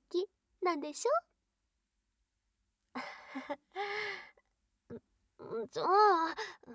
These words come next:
フリーズしないでよ。もっとこっち来て。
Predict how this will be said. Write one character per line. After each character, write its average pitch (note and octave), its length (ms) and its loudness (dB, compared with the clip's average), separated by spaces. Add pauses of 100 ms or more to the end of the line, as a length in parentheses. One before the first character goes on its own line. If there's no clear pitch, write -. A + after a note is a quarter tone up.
(120)
フ G3+ 120 -2
リ D4+ 100 0
ー A4+ 200 8
ズ G#4+ 140 4
し F#4+ 180 -4
な A#4+ 280 4
い D4+ 140 2
で B3+ 240 0
よ。 C#4 640 2 (260)
も C4 240 -4
っ E4+ 40 -10
と - 160 -8
こ C#4 160 -6
っ C#4+ 40 -12
ち F#4 160 -6
来 - 120 -20
て。 - 140 -16